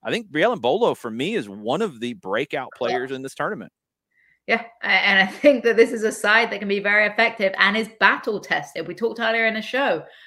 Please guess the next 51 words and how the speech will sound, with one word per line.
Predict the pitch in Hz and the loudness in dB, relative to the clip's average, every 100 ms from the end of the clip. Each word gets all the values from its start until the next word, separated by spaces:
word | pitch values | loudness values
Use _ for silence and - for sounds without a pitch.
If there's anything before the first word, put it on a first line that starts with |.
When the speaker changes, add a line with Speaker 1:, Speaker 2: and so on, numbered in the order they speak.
| - | -10
Speaker 2:
about | 185 196 185 | 0 2 0
teams | - 220 220 208 | -2 -6 -4 -2
that | 220 | -2
have | 202 | -2
coasted | - 233 233 - 202 196 | -4 -2 -2 -4 -6 -4
through | 196 | -4
the | 190 | -4
tournament | 190 185 180 175 170 170 | -4 -4 -4 -6 -8 -2
that | 180 | -2
haven't | - 196 196 190 | 0 0 0 -2
had | 180 185 - | -4 -6 -6
to | |
do | 180 190 190 185 - - _ | -6 -4 -2 -6 -12 -20 _
too | - - 226 | -8 -2 0
much | 196 - | 0 -2
hard | 190 185 180 | 0 0 0
work. | 180 175 165 - - - | 0 -2 -4 -12 -16 -6
Well, | 196 | -6
you | 190 | -4
can't | 247 233 | -4 -4
say | - 233 | -4 -4
that | 247 156 - | -4 -6 -4
about | 180 160 | -2 -2
the | 170 | -4
Swiss. | - 170 - - | -10 -10 -10 -6
They | 175 202 | -4 -2
were | 214 | -2
battle | 185 190 240 196 | 0 -2 -2 -12
tested. | - 170 - 175 | -8 -8 -8 -10
<laughs> | 156 | 0
They | 247 | 2
were | 233 220 | 4 2
in | 233 226 220 - - | 2 0 -4 -14 -8
a | - 208 | -2 0
war | 185 247 254 202 | 2 4 4 2
against | 196 220 214 - | -2 -4 -4 -6
Serbia, | 214 277 254 170 | -2 0 -2 -4
quite | 160 175 - | -4 -6 -6
frankly, | - 185 180 185 185 | -2 -2 -2 -4 -4
and | 190 | -2
they | 202 | -4
were | 202 | -2
able | 202 208 202 | -2 -4 -10
to | 208 | -10
come | 208 208 | -8 -6
out | 208 | -6
the | 202 208 | -4 -6
other | 214 214 | -8 -10
side. | - 208 226 175 165 | -10 -6 -4 -4 -6
And | |
I | 175 | -10